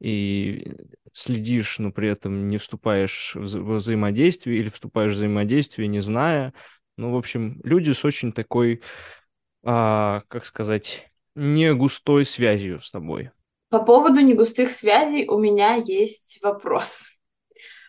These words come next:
Speaker 2: Взаимные лайки и обмен постами в интернете без, э, более глубинного общения и подробного обсуждения. Это уже общение-общение или ещё нет? Или это такой странный промежуточный формат?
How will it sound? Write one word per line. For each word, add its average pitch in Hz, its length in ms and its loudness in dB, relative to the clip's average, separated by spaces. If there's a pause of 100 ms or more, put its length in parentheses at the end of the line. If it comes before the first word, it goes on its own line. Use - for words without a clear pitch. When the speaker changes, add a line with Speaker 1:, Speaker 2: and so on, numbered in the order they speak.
Speaker 2:
Взаимные 240 680 4
лайки 233 880 2
и 202 580 -8
обмен 208 720 -4 (280)
постами 202 720 0
в 175 100 -8
интернете 190 720 -6
без, 196 520 0
э, 185 220 -12
более 185 440 -8
глубинного 185 600 -6
общения 226 580 -2
и 180 100 -10
подробного 180 560 -8
обсуждения. - 800 -14 (600)
Это 202 260 4
уже 208 240 6
общение-общение 196 1500 0
или 220 200 0
ещё 196 360 -6
нет? 127 360 -10 (300)
Или 190 200 -4
это 175 180 -6
такой 180 260 -2
странный 202 460 2
промежуточный 190 760 -12
формат? - 520 -4